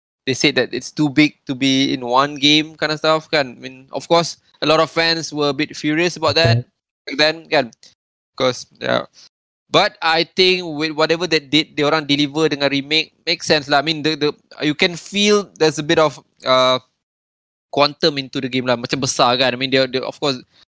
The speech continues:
Speaker 1: uh, the, the, the level of detail in the game is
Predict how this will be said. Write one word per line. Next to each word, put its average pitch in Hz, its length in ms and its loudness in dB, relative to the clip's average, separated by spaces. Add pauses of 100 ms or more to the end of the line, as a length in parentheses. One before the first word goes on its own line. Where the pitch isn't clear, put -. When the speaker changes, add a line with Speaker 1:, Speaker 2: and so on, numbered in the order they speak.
(120)
Speaker 1:
uh, 120 720 2
the, 120 160 -4
the, 123 120 -4 (120)
the 127 120 -4
level 123 400 -2
of 120 360 -2
detail 127 360 -4
in 123 80 -6
the 117 120 -8
game 131 360 -4
is - 120 -18